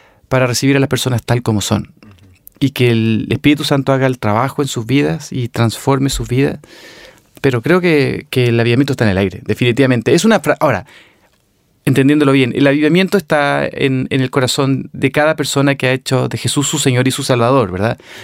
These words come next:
Pero es como la, pero la frase es linda porque es como el feeling, como "love is in the air", ¿verdad? Como el amor está en el aire, bueno, el avivamiento está en el aire, se percibe. Se percibe que Dios está haciendo algo nuevo en Sudamérica, se percibe que Dios está haciendo algo nuevo en Europa, en Estados Unidos, en Australia.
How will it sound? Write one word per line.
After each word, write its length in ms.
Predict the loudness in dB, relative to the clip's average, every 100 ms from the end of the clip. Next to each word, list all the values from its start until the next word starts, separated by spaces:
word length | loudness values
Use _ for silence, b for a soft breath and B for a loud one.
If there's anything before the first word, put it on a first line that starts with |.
| B -2
Pero 160 | 0
es 60 | 0
como 180 | 2 2
la, 240 | 2 0 B B B _
pero 200 | 0 2
la 80 | 2
frase 220 | 2 0
es 40 | 2
linda 240 | 2 2
porque 220 | 0 -4
es 40 | -2
como 200 | 0 0
el 60 |
feeling, 400 | 0 0 2 0
como 420 | 0 0 2 0 0
"love 220 | 0 0
is 100 | 0
in 100 | 0
the 140 | 2
air", 220 | 2 0 -6 -4
¿verdad? 260 | 0 0 -2 B B B
Como 200 | 0 2
el 60 | 4
amor 200 | 2 2
está 160 | 0
en 80 | 0
el 100 | 2
aire, 220 | 2 2
bueno, 300 | 0 0 0
el 100 | 0
avivamiento 580 | 2 4 4 2 0 -2
está 200 | -4 -2
en 60 | 0
el 120 | 0
aire, 240 | 0 -2
se 140 | -2 -2
percibe. 560 | -2 0 0 0 -2 -12 B B B B
Se 160 | -2
percibe 420 | 0 0 2 2 2
que 80 |
Dios 140 | 0 -2
está 100 | -2
haciendo 260 | 0 2 2
algo 180 | 2
nuevo 320 | 2 4 4 2
en 60 |
Sudamérica, 720 | 0 0 2 2 2 0 -4 -4 B B
se 160 | -4
percibe 380 | -2 0 2 2
que 60 | 2
Dios 120 | -2
está 120 | -2
haciendo 220 | -2 0
algo 140 | 0 2
nuevo 340 | 4 4 4
en 140 | 4 4
Europa, 500 | 4 2 2 -2 0
en 140 | -2
Estados 320 | -2 -4 -2
Unidos, 320 | -2 0 2
en 80 | 2
Australia. 540 | 0 -2 -2 0 0